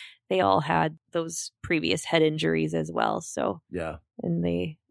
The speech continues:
Speaker 2: Yeah, and I can
Speaker 1: ended up
Speaker 2: see that. I
Speaker 1: murdering.
Speaker 2: mean, you know,
Speaker 1: Yeah.
Speaker 2: wherever kind of you kinda lay in terms of your,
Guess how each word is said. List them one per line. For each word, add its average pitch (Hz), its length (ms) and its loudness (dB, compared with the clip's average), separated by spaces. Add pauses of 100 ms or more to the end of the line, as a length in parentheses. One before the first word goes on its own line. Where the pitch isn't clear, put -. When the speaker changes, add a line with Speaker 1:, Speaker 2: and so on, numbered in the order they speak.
(220)
Speaker 2:
Yeah, 101 160 0
and 95 80 0
I 90 100 -2
can - 0 -
Speaker 1:
ended 87 180 -2
up 95 120 -2
Speaker 2:
see 113 80 0
that. 76 260 -2
I - 60 -4
Speaker 1:
murdering. - 0 -
Speaker 2:
mean, 87 360 -6
you 92 100 -8
know, 80 280 -12 (180)
Speaker 1:
Yeah. 85 160 -8
Speaker 2:
wherever 98 440 -2
kind 101 340 -2
of 85 180 -4
you 85 440 -6 (200)
kinda 107 200 0
lay 95 380 -2
in 85 120 -4
terms 87 460 -4
of 85 260 -4
your, 82 380 -6